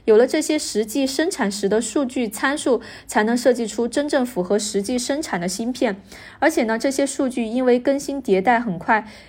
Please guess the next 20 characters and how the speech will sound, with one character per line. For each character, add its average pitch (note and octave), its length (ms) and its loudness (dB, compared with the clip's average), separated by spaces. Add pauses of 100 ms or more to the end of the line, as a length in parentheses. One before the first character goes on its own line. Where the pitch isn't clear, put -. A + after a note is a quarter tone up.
(140)
还 - 180 2
要 B3+ 200 6
快 D4 340 2
速 C4+ 180 -2
地 A3+ 120 2
从 G#3 280 -2
工 C#4 220 4
厂 F#3 380 -4
量 B3+ 180 2
产 F#3+ 260 -2
测 C4 240 0
试 C4 200 0
当 A#3+ 180 2
中 B3 180 0
得 F#3 160 2
到 A#3+ 160 4
数 B3 200 -2
据 A#3+ 160 0
反 F#3 260 0
馈， G#3+ 200 0